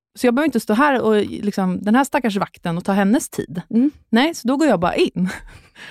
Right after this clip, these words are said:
Speaker 1: Så hon bara, "Hallå, stopp,
Speaker 2: Exakt
Speaker 1: stopp,
Speaker 2: så
Speaker 1: stopp."
Speaker 2: tänkte du. Den stackars vakt, jag ska inte ta hennes tid. Du
Speaker 1: Ja,
Speaker 2: kände bara så här,
Speaker 1: dum i huvudet var
Speaker 2: "Move
Speaker 1: jag.
Speaker 2: your fucking way", liksom. Jag ska in här, jag har
Speaker 1: <laughs> Nej.
Speaker 2: bord.
Speaker 1: Nej, nej, nej. Jag tror mer att det verkar som att jag försökt så här smita in, typ. <laughs> Så hon bara, "Men hallå, stopp, stopp, stopp. Vad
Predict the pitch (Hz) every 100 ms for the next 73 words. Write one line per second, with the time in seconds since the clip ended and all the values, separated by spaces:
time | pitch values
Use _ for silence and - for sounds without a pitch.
0 | - - - 269 269 220 330 370 285 294
1 | 262 302 285 269 240 202 214 190 185 185
2 | 160 180 208 233 220 214 208 202 170 160
3 | 202 208 247 233 214 196 196 - 240 180
4 | 190 - - - - - 226 247 247 233
5 | 233 208 190 185 226 247 240 262 247 233
6 | 214 220 220 - 208 - 190 190 - -
7 | 226 202 208 175 - 147 160 214 226 -
8 | 208 220 175 190 220 214 240 285 240 175
9 | 220 - - 330 359 294 190 185 240 233
10 | 311 339 233 196 196 185 170 180 165 175
11 | - - - 262 214 170 - 170 139 160
12 | 214 - 233 - 214 - _ - - -
13 | 254 - - - 320 285 214 247 294 320
14 | 269 - 320 - 202 180 - 214 220